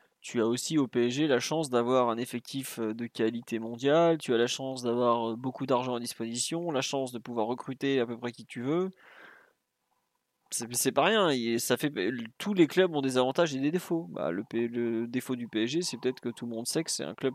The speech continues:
très politique, très compliqué. Et, et voilà, quoi, mais c'est comme ça, hein. Bon, euh,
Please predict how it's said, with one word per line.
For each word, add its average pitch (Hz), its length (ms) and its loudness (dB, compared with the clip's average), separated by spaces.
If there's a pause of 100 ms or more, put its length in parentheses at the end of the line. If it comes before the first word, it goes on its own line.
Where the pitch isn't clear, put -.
très - 180 -2
politique, 123 420 -4
très - 200 -8
compliqué. 120 500 -6 (880)
Et, 92 420 -6
et 101 60 -4
voilà, 247 280 -4
quoi, 113 120 -10
mais 92 360 -10
c'est - 140 -12
comme 143 140 -10
ça, 294 160 -12
hein. 202 260 -10
Bon, 139 220 -12
euh, - 800 -20